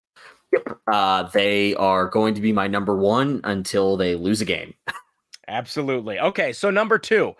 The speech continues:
Speaker 2: is it North Carolina? Is it someone else? What do you have?
Speaker 1: I am still sticking with Drake May and U N C. I think that when you look at all of the other teams that we're about to talk about here,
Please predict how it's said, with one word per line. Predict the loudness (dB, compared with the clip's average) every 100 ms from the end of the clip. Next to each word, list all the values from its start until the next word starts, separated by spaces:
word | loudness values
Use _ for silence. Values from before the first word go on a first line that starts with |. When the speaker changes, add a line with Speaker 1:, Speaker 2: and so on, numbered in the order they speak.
| -20 -20 _ _ -6
Speaker 2:
is | -2 0
it | 0 2
North | 2 2 2
Carolina? | 2 4 4 4 2 2
Is | 0 -2
it | -4
someone | -2 0 2
else? | 2 0
What | -4
do | -2
you | -2
have? | -4 -6 -18 _ _ -20 _ _ _ _ _ -14 -14 -6
Speaker 1:
I | -2 -2 0
am | 2
still | 2 4 2
sticking | 4 0 2 2
with | 2 2
Drake | 2 2 0
May | -2 0 0 0
and | -4 -2
U | 0
N | 0 -2
C. | -2 -2 -2
I | -2 -4
think | -2 -4 -4
that | -2
when | -2
you | -2
look | -2 -2 -2
at | -2
all | 2 2 2
of | 2
the | 0
other | 0
teams | -2 -6 -4 -4 -4
that | -2
we're | -2
about | 0 -2
to | -4
talk | -2 -2 0
about | -2 -2
here, | 0 0 0